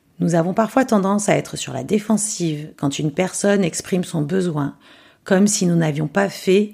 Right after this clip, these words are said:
quelque chose pour éviter cela. Ici, c'est davantage une phase qui va nous permettre de clarifier les propos de l'interlocuteur, d'éviter de les interpréter à notre façon aussi,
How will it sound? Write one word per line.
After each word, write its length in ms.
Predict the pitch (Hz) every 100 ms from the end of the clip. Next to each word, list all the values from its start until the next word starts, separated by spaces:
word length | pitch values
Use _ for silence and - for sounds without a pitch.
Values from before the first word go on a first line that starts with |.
| - _ _
quelque 280 | 180 170 185
chose 360 | - 180 165
pour 220 | - 156 151
éviter 300 | 139 139 147
cela. 360 | - 131 135 _ _ _ _ _ _ _ _ _ _
Ici, 520 | 220 214 - 262 349 -
c'est 220 | - -
davantage 500 | 202 226 240 262 262
une 140 | 185 175
phase 480 | - 214 220 208 -
qui 140 | 190
va 100 | 165
nous 100 | 156
permettre 380 | 156 185 208 185
de 80 | 160
clarifier 800 | - 214 226 220 202 - 208 156
les 80 |
propos 500 | 135 - 226 226 185
de 100 | 160 131
l'interlocuteur, 1120 | 165 208 226 196 185 160 - 135 175 277 - _ _ _ _ _ _ -
d'éviter 640 | 160 190 247 240 220 233 202
de 80 |
les 260 | 160 147 143
interpréter 640 | 214 214 220 - 202 202 196
à 120 | 156
notre 260 | 180 -
façon 400 | 175 202 190 202
aussi, 480 | 180 156 - 170 269